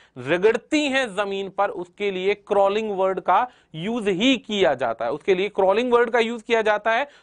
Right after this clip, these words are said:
और ध्यान से क्वेश्चन को थोड़ा सा देखेंगे तो आपको पता चलेगा, हमने स्नेक वर्ड का इस्तेमाल किया था, तो स्नेक के पैर नहीं होते हैं तो वो क्रॉल ही करता है, वो क्रॉल ही करता है, ये बात ध्यान दीजिएगा।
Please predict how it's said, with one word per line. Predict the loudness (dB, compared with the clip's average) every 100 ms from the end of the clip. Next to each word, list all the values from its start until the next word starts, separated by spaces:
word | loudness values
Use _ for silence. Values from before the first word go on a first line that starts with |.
| -4
और | -4
ध्यान | -2 -2 -2
से | -4
क्वेश्चन | -12 -12 -12 -12
को | -12
थोड़ा | -6 -4 -2
सा | -4
देखेंगे | -6 -6 -4 -2 -2
तो | 2
आपको | 0 0 -8
पता | -6 -6
चलेगा, | -6 -4 -2
हमने | -2 -4
स्नेक | -10 -4 -2 -2 0
वर्ड | 0 2
का | 0
इस्तेमाल | -4 -4 -6 -6
किया | -6 -8 -6
था, | -6 -6 -10 _ -2
तो | -2
स्नेक | 0 0 0 0
के | -4
पैर | -2 0 0 0
नहीं | -4 -8 -6 -6
होते | -6 -6 -6
हैं | -4 -6
तो | -4
वो | -6
क्रॉल | -4 0 2 2
ही | -2 -6 -6
करता | -8 -8 -10
है, | -12 -16 _ _ -8
वो | 2 2 2 -2 _ 0
क्रॉल | 2 2 0
ही | 0 0 -2 -2
करता | -4 -2 -4
है, | -4 -6
ये | 0
बात | 0 -2
ध्यान | -8 -12 -12
दीजिएगा। | -20 -20 -20